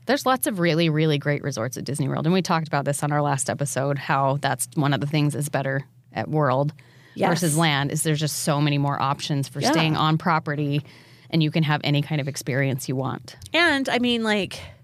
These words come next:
Speaker 2: for the price that you pay per night for some of these experiences,
Speaker 1: Mm-hmm.
Speaker 2: these are top-of-the-line experiences you're gonna get at
Speaker 1: Right.
Speaker 2: Walt Disney World, whereas at Disneyland, that's just what you're gonna pay.
Speaker 1: Right.
Speaker 2: Period. To
Speaker 1: Exactly.
Speaker 2: stay on property.
Speaker 1: Yep.
Speaker 2: So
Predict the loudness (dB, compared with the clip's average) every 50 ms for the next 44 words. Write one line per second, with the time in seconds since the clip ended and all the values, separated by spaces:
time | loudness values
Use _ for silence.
0 | -20 -20 -14 -8 -2 0 0 0 0 0 2 2 2 2 0 -2 0 0 0 -2
1 | -2 0 2 2 2 2 0 -2 -4 -2 -2 0 0 0 0 0 -2 -6 -8 -6
2 | -4 -4 -2 0 0 -2 0 0 -2 -2 0 0 0 0 -2 -4 -2 -2 -2 0
3 | 0 -2 -4 -4 -4 -4 -4 -4 -4 -4 -6 -10 -12 -6 0 2 2 4 2 0
4 | -4 -14 -20 _ -20 _ _ _ _ _ -20 _ -18 -18 -18 -18 -20 -12 -4 0
5 | 2 2 2 2 2 0 0 0 0 0 0 0 0 -2 -2 0 2 2 2 0
6 | -2 -6 -6 -6 -6 -6 -4 -6 -4 -2 0 2 4 4 4 4 2 2 2 2
7 | 2 2 2 2 0 -2 -2 -2 0 0 0 0 0 0 0 2 4 4 2 2
8 | 0 -2 -6 -2 -2 -2 -2 -2 -2 -2 -2 -2 -2 -2 -2 -4 -6 -10 -18 _
9 | -4 -2 -2 -2 -4 -8 -4 -4 -4 -4 -2 -4 -4 -4 -6 -6 -6 -8 -6 -4
10 | -4 -4 -4 -6 -4 -2 0 0 0 0 -4 -6 -4 -2 -2 0 0 -2 0 0
11 | 0 0 2 0 0 0 0 0 2 0 0 0 -2 -2 -2 -4 -6 -6 -6 -2
12 | -2 -2 -2 -2 -6 -20 _ _ _ _ _ -20 _ _ _ _ -10 -4 0 4
13 | 4 4 4 4 2 -2